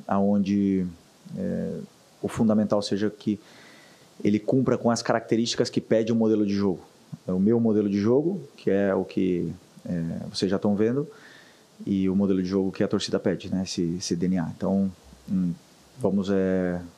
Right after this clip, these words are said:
ir atrás desse nome com a ajuda da, do scout, com a ajuda da di-, da diretoria,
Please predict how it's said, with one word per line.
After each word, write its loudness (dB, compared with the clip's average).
ir 2
atrás 0
desse 0
nome 2
com 0
a 2
ajuda 2
da, 2
do 0
scout, 0
com -2
a 0
ajuda 0
da 2
di-, -2
da 0
diretoria, 0